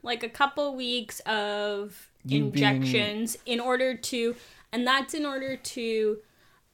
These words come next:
Speaker 1: they want you to grow and develop as many eggs as possible.
Speaker 2: Can we
Speaker 1: So,
Speaker 2: go back?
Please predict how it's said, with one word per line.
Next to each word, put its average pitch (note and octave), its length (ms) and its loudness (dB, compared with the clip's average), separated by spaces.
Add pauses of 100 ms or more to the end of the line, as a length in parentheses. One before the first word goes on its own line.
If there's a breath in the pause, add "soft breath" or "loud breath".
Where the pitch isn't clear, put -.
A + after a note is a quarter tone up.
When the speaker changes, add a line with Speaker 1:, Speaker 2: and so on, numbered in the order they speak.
(140)
Speaker 1:
they A3+ 160 6
want A#3 280 0
you B3+ 100 -2
to A#3+ 140 -2
grow G#3+ 540 4
and A#3+ 220 2
develop G#3 760 0
as G3 220 0
many G#3+ 880 0
eggs F#3 360 -2
as F#3 140 -8
possible. D4 880 -4 (100)
Speaker 2:
Can F#3+ 160 2
we C4+ 140 2
Speaker 1:
So, A#3+ 220 6
Speaker 2:
go F#3 60 0
back? C#3+ 640 2